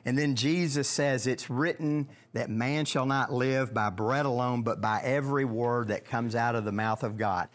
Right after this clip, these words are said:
So Benny's right. In all three instances, Jesus replies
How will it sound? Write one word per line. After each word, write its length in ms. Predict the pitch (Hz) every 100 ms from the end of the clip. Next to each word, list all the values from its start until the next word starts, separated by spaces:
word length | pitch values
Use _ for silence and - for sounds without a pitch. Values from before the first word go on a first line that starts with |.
| - -
So 200 | 156 143
Benny's 380 | 143 190 165 143
right. 300 | 143 113 - - - -
In 180 | 127 107
all 440 | - 151 175 185 185
three 600 | 165 160 170 165 160 156 - _ _ _ _ -
instances, 920 | 151 143 - 131 - 117 104 101 - - -
Jesus 720 | 95 117 143 165 143 165 - 123
replies 1120 | 120 117 - 151 160 131 104 104 127 -